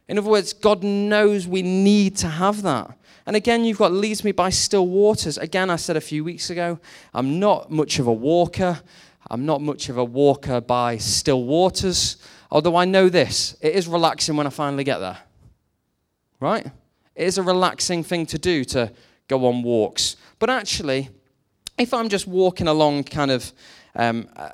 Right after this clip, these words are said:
a river, a place of refreshment, it's not the kind of activity so much that's gonna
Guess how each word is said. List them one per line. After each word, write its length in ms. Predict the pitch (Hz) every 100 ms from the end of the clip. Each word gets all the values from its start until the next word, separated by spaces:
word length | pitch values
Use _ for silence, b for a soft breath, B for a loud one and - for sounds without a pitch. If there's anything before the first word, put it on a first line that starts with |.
| -
a 160 | 78 117
river, 400 | 123 131 123 123
a 40 | 117
place 320 | - 127 -
of 140 | 110
refreshment, 720 | 113 - 127 - 120 113 107 b b b
it's 180 | - 156
not 280 | 240 277 -
the 60 | 202
kind 260 | - 202
of 120 | 175 131 165
activity 680 | - - - 190 185 147
so 300 | 127 - 117
much 320 | 113 113 - -
that's 160 | 117
gonna 360 | - 117 113